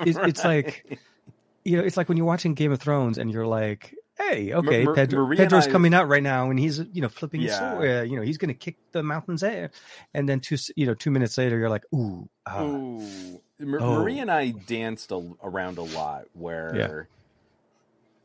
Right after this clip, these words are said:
Speaker 2: the show gives you just enough to, I, I think, keep you invested. But there were a couple episodes where we left that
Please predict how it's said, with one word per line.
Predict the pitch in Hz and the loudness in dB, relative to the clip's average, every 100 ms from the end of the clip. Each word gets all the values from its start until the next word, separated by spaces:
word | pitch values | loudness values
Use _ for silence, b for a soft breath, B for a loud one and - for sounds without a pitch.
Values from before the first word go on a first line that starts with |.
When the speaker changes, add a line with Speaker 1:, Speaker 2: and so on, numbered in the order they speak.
| 117 | -10
Speaker 2:
the | 104 | -8
show | 127 - 247 240 | -6 -4 -4 -4
gives | 170 185 139 | -6 -8 -8
you | 139 127 101 | -8 -8 -10
just | - 156 180 175 - | -10 -6 -6 -6 -8
enough | 110 101 92 - | -4 -4 -6 -6
to, | 101 | -6
I, | 90 87 | -4 -6
I | - | -10
think, | 92 104 98 - | -12 -12 -14 -16
keep | - 107 - | -16 -14 -10
you | 101 95 | -10 -8
invested. | 82 76 71 - 71 - - _ b b b b _ | -10 -10 -10 -12 -18 -20 -20 _ b b b b _
But | 113 113 | -6 0
there | 156 | 0
were | 240 277 | 2 -2
a | 185 | -2
couple | - 262 - 214 | -2 -4 -2 -2
episodes | 240 196 - 120 107 | -2 -4 -2 -2 -2
where | 98 113 | -2 -4
we | 110 180 | -2 -4
left | 113 151 - | -2 -4 -6
that | 95 85 80 | -6 -4 -6